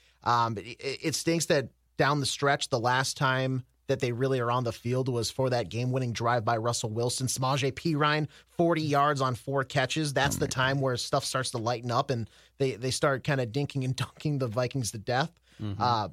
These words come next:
Speaker 1: but other than that, I mean, it felt like they were in so much control until that last drive. And so that's the frustrating part for me, but I'm not going to let that, like,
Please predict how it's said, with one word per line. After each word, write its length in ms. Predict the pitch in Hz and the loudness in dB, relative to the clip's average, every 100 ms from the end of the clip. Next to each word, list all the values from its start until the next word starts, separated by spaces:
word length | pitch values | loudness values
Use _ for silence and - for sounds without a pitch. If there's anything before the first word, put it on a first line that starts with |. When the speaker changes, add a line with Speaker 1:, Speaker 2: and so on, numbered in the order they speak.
| - _ | -12 _
Speaker 1:
but 240 | 165 151 - | 0 0 0
other 240 | - 208 | 0 2
than 140 | 127 127 | 2 2
that, 120 | 135 | 2
I 80 | 127 | 2
mean, 240 | 131 123 - _ _ _ _ _ _ _ _ _ _ _ _ | -2 -4 -10 _ _ _ _ _ _ _ _ _ _ _ _
it 120 | 190 | -2
felt 260 | - 240 233 | 4 4 4
like 140 | 208 | 2
they 140 | 139 185 | 2 2
were 140 | 180 | 4
in 100 | 156 | 2
so 260 | - 160 170 | 0 0 2
much 220 | 180 - | 0 0
control 560 | 151 127 139 143 170 - _ - | -4 -2 0 0 -2 -8 _ -8
until 420 | 120 - 156 151 | -8 -2 0 2
that 220 | 143 135 | 2 2
last 360 | 120 127 123 - | 2 2 2 -2
drive. 440 | - 113 95 80 - _ _ _ _ _ - _ - | 0 0 0 -6 -14 _ _ _ _ _ -20 _ -4
And 120 | 123 | 0
so 120 | - | 2
that's 220 | 160 170 | 4 2
the 80 | - | 2
frustrating 460 | - 147 - 147 131 | 2 2 2 0 0
part 220 | 127 120 | -2 -2
for 120 | - | -4
me, 160 | 120 131 | -4 0
but 160 | 135 | 2
I'm 120 | 131 151 | 2 4
not 220 | 175 175 | 4 4
going 220 | 175 170 | 2 2
to 80 | 147 | 2
let 260 | 139 147 | 2 2
that, 180 | 151 143 | 2 2
like, 140 | 135 | 0